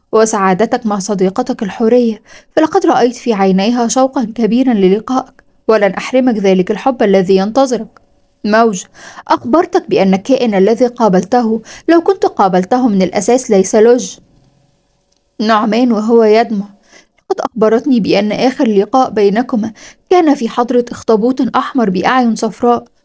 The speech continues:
وأنها عندما ودعتك أخبرتها أنت بأن هذا ليس وداعا بل فراق إلى لقاء." صمت موج في ذهول مما سمع، فلم يكن من الممكن أن يعرف نعمان كل تلك التفاصيل دون أن يكون بالفعل قد قابل لوج وهي من أخبره بذلك.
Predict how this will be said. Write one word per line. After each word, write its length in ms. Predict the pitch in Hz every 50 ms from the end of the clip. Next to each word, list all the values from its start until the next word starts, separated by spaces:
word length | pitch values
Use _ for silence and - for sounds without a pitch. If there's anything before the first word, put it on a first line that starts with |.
| _ _
وأنها 440 | - 214 208 202 196 202 233 262 233
عندما 440 | 208 202 185 - 208 226 247 233 208
ودعتك 580 | 180 175 175 - 214 233 233 226 220 220 - _ - - - - - -
أخبرتها 600 | - - - - 359 349 370 381 381 381 - -
أنت 160 | 233 254 - 233
بأن 340 | 190 190 - - 185 190
هذا 360 | 214 247 254 262 240 233 220 214
ليس 260 | 208 233 247 - 240
وداعا 460 | 214 202 202 196 233 247 247 226 220
بل 220 | 196 185 196 202
فراق 420 | 208 - 247 233 233 254 - - - 233
إلى 220 | 220 208 196 190
لقاء." 460 | 196 208 208 - 269 269 262 - - _ _ _ _ _ _ _ _ _ _ _ _ _ _ _ _ -
صمت 340 | - 427 427 453 403 -
موج 360 | 392 247 214 208 240 240 226 226
في 200 | - 220 208 196
ذهول 380 | 175 208 180 254 254 254 240
مما 260 | 202 190 190 185 180
سمع، 320 | 196 - 262 247 226 208 185 - _ _ _ _ _
فلم 280 | _ 330 330 349 330
يكن 300 | 359 415 415 - 427 339
من 120 | 240 208 208
الممكن 400 | 202 190 202 226 262 - - 208
أن 160 | - 185 190
يعرف 340 | 190 220 240 254 262 - 247
نعمان 340 | 202 190 202 214 247 247 240
كل 240 | - 196 185 190
تلك 240 | 185 254 254 254 -
التفاصيل 800 | 226 226 - 196 196 - 208 214 202 - 269 262 247 233 220 - - - - - _
دون 240 | 285 320 392 415 427 - -
أن 80 | 196
يكون 420 | 185 180 190 190 - 254 247 240 214
بالفعل 420 | 190 185 185 - 254 254 247 226
قد 200 | 220 - - -
قابل 440 | - - 262 254 226 240 208 202 185
لوج 240 | 202 247 254 226 220
وهي 360 | 185 196 214 240 262 262 240
من 160 | 202 196 190
أخبره 480 | - 185 - - 226 247 269 262 269 220
بذلك. 560 | 175 202 202 240 247 262 247 196 - -